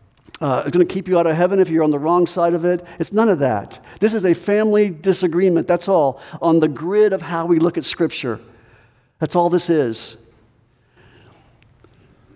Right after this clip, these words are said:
I believe for a season the church has replaced Israel,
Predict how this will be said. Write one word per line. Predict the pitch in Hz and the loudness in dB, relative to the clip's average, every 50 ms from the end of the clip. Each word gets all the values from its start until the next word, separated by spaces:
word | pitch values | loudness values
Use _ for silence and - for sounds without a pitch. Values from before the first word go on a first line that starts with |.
| _ _ - | _ _ 0
I | 131 208 | 0 0
believe | 190 220 214 240 254 254 247 | 0 0 0 2 2 0 0
for | - 214 208 | 2 2 2
a | 190 160 | 2 0
season | - - 220 233 240 202 196 233 226 226 214 196 | -2 -2 0 0 0 0 0 2 2 2 2 2
the | 202 180 | 0 0
church | - - - 214 226 220 | -2 0 0 0 0 0
has | - - 247 285 302 - 240 | -2 -2 0 0 0 0 -2
replaced | 214 - - 160 147 147 147 - - | -6 -4 0 0 2 2 0 0 -2
Israel, | 143 143 135 143 147 147 147 143 143 143 143 | -2 -2 -2 -2 -2 0 2 2 0 0 -2